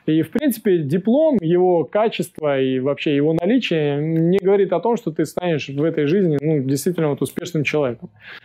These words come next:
Диплом тебе гарантирует средний заработок на рынке труда. Кто это понял уже? На, к третьему курсу точно обучаюсь. Кто это понял? Вы это поняли, правильно?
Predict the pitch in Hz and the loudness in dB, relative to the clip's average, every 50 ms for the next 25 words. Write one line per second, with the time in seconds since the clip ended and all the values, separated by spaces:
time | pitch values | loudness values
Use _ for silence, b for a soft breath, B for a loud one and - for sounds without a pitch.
0 | B B 175 233 226 349 359 349 269 254 226 226 233 190 214 208 214 214 214 311 | B B 0 2 2 2 2 2 2 2 2 2 2 2 2 2 0 0 0 0
1 | 277 226 - - 220 254 277 226 190 175 160 175 247 262 247 180 175 - - - | 0 0 0 0 0 2 2 2 2 2 2 2 2 2 2 0 0 -2 -4 -2
2 | - 156 160 180 190 156 156 151 - 147 147 135 123 123 - _ _ _ B B | 0 0 2 2 0 0 -2 -4 -2 -2 -2 -2 -2 -4 -8 _ _ _ B B
3 | B B B B _ _ _ - - 277 294 285 220 220 185 - 220 196 165 139 | B B B B _ _ _ -4 0 2 2 2 2 0 0 0 0 0 0 -2
4 | 131 123 117 110 120 127 139 135 - - - 226 254 202 226 208 208 196 - 294 | -4 -6 -6 -6 -6 -6 -6 -6 -4 -2 0 0 2 2 2 2 2 0 0 -2
5 | 240 - - 180 - 190 170 - - - 139 131 131 131 143 135 - 151 135 - | -4 -2 -4 -2 0 0 0 0 -2 -6 -8 -8 -4 -4 -4 -2 -2 -4 -4 -4
6 | 113 _ _ - 208 214 185 180 143 - 156 127 113 117 - _ _ _ _ _ | -8 _ _ 0 2 2 2 0 -4 -4 -4 -6 -6 -10 -16 _ _ _ _ _
7 | _ _ _ _ _ _ _ _ _ _ 147 196 262 269 277 233 285 247 202 151 | _ _ _ _ _ _ _ _ _ _ 2 2 2 2 2 0 0 -2 -2 -2
8 | 127 117 120 - 175 208 226 190 151 123 | -6 -10 -4 -2 0 0 0 0 -2 -6